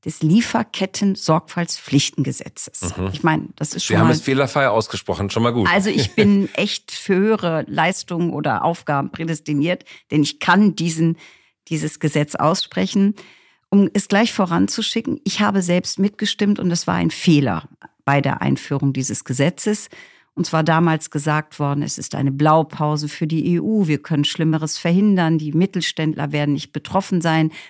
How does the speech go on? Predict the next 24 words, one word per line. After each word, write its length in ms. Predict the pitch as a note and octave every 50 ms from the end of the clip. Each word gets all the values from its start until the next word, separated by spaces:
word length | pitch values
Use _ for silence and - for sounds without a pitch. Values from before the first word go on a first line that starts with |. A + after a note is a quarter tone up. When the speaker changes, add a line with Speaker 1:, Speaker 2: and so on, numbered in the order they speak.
| _ _ _
Speaker 1:
und 320 | - C#4+ D4+ C#4 C4 -
wir 160 | - G3 F3 D#3+
werden 300 | F3 E3+ E3+ E3+ F3 -
für 400 | - - - E3 E3 E3 D#3+ -
mehr 320 | - D#3+ D3+ D3+ D3+ - - _ _ _ -
Menschenrechte 1200 | D#3 D#3 D#3 D#3+ D3+ - - D3+ D#3 - _ _ - D3 D3+ D3+ - - _ - - D3+ D3 D3 - _ _ _ -
in 340 | E3+ E3 E3 E3 D#3+ - - _ _ -
beispielsweise 800 | D3 D3 D3+ - - - C#3 C3 - - D3 C#3+ C#3+ D3 - D3
Ländern 480 | C#3 C#3 C#3+ D3+ D3+ D3 C#3+ D3 D3
wie 80 | D3+ D3
Sri 240 | D3 - - E3 D#3
Lanka 420 | D#3 D#3 E3 E3+ - - C#3+ -
oder 200 | C3 D#3 E3+ D#3
was 160 | E3 F3 F3+
auch 140 | - - -
immer, 180 | - E3 D#3+ - - - _
vollkommen 400 | - - A#3 A3+ - G#3 F#3 F3
egal, 400 | D#3+ - - - D3+ D3+ D#3 D#3+ D#3+ - - - _ -
Afrika 640 | - - D#3+ - - D#3 C#3+ - - C#3 - - _ _ _ _ _ -
sorgen. 460 | C#3 C#3 C#3 C#3 C3+ - - - - _ - - _ _ _
Fakt 320 | - - G#3 A3 - -
ist, 260 | - G3+ - - -
alle 200 | E3 E3+ E3+ E3+
drei, 420 | D#3+ E3 D#3 D3+ D3 D3 D3 D#3+